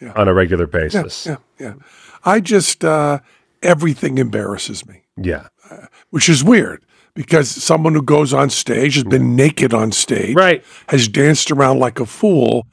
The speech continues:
Speaker 2: Yeah.
Speaker 1: How can you be embarrassed by your birthday? And yet, I am.
Speaker 2: And, like, uh, what, what you mean? Just specifically, everybody remi-, rem-,
Speaker 1: That doesn't,
Speaker 2: wishing you happy birthday,
Speaker 1: just a happy
Speaker 2: or?
Speaker 1: birthday doesn't bother me.
Speaker 2: Yeah.
Speaker 1: You know, but, um,
Speaker 2: I'm just saying, if our listeners are out there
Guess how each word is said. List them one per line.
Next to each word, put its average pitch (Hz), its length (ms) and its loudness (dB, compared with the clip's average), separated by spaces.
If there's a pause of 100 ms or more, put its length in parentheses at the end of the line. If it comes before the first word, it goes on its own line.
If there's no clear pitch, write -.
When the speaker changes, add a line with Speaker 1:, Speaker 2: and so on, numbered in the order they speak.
Speaker 2:
Yeah. 98 120 -2
Speaker 1:
How 175 140 2
can - 160 -4
you - 20 -2
be 165 160 2
embarrassed 139 680 0 (240)
by 127 140 -4
your 120 120 -2
birthday? 117 540 -6 (320)
And 117 160 -6
yet, 147 400 0 (400)
I 131 140 -2
am. 120 260 -2 (840)
Speaker 2:
And, 127 140 2
like, 120 220 2
uh, 104 260 4
what, 135 320 -2
what 131 220 0
you 117 100 -6
mean? 110 140 2
Just 92 140 -6
specifically, 98 600 -2 (260)
everybody 107 380 2
remi-, 101 500 2
rem-, 113 220 -4 (240)
Speaker 1:
That 392 160 2
doesn't, 370 160 4
Speaker 2:
wishing - 200 0
you 131 60 6
happy 139 180 2
birthday, 151 100 2
Speaker 1:
just - 160 0
a 190 60 2
happy 180 300 2
Speaker 2:
or? 143 40 -2
Speaker 1:
birthday 135 420 2
doesn't 113 320 -4
bother 95 320 -6
me. 151 340 -6
Speaker 2:
Yeah. 90 300 -2 (160)
Speaker 1:
You 135 140 -4
know, 110 180 -6
but, 113 300 -4
um, 123 420 0 (540)
Speaker 2:
I'm 196 120 2
just 233 120 -6
saying, 143 100 4
if 113 100 0
our 190 120 0
listeners 156 260 -2
are 110 80 4
out 98 180 2
there - 240 -16